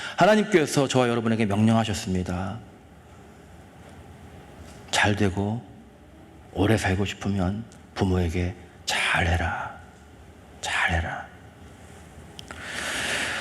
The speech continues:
본문에 나오는 또 한 가지 말씀은 부모의 사명이죠. 자녀의 의무가,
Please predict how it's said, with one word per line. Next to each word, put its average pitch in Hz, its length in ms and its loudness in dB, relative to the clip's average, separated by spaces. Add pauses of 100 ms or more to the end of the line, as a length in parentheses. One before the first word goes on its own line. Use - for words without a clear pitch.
(140)
본문에 175 300 4
나오는 143 800 4
또 170 100 6
한 160 140 6
가지 139 180 4
말씀은 120 580 2
부모의 123 380 2
사명이죠. 110 800 0 (380)
자녀의 127 400 4
의무가, 131 640 2